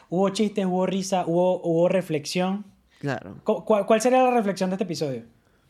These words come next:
Speaker 2: Uf. Bueno, eh, mi reflexión para los compadres y las comadres a los que hicimos pensar en sus,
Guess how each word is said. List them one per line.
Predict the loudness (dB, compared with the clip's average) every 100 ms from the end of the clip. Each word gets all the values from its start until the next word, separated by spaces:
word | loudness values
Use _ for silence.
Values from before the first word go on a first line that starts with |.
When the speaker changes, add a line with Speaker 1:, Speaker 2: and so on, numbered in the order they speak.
| _ _ _ _ _ _ _ -20 -14 -12 -10 -12 -12 -14 -16 -18 -20 -20 -20 _ _
Speaker 2:
Uf. | 0 2 2 -2 -16 -20 -20 -20 -20 0
Bueno, | 4 4 2 -2 -10 -20 -6
eh, | 0 2
mi | 2 2
reflexión | 2 0 0 0 0 0 -2 -2
para | 2 4 4
los | 4 2 0
compadres | -2 0 0 2 0
y |
las | -2
comadres | -2 0 2 2 -2 -6 -8 -2
a | 0
los | 0
que | -2 -2
hicimos | -2 -2 -2
pensar | 0 0 2 2 2
en | 0
sus, | 4 2